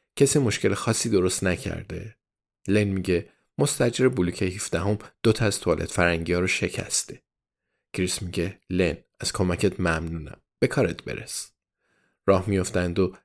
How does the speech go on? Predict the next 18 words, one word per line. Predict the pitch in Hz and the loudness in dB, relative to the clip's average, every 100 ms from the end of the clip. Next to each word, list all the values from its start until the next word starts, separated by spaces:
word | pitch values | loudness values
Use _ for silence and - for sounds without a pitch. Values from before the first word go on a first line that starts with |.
| - | -2
لن | 98 92 | 2 2
میگه: | 87 80 82 82 95 _ - | 2 0 0 0 -4 _ -14
«خب، | - 92 - - - | -8 -8 -8 -20 -4
اگه | 104 92 90 | -2 -2 0
کشتمش | 92 - 90 107 104 | 0 0 0 0 2
یقمو | 87 87 87 | 2 2 0
نگیریدا. | 98 90 87 82 76 80 107 _ _ _ - | 2 0 0 -2 -2 -8 -10 _ _ _ 2
تقصیر | 107 - 120 | 2 4 0
خودتونه.» | 113 104 90 - - - - _ _ _ _ _ _ - | 2 2 2 0 -8 -12 -16 _ _ _ _ _ _ -8
کریس | - 135 127 | 0 2 4
و | |
دانا | 107 95 95 92 - _ _ | 4 2 0 -2 -6 _ _
به | - | -2
هوای | 90 85 87 | 0 2 2
سرد | 85 - 85 85 90 | 0 -2 -2 -2 -2
بیرون | 90 90 110 | -2 -2 0
می‌رسند | 107 98 - 98 98 | 0 0 0 0 2
و | 104 | 0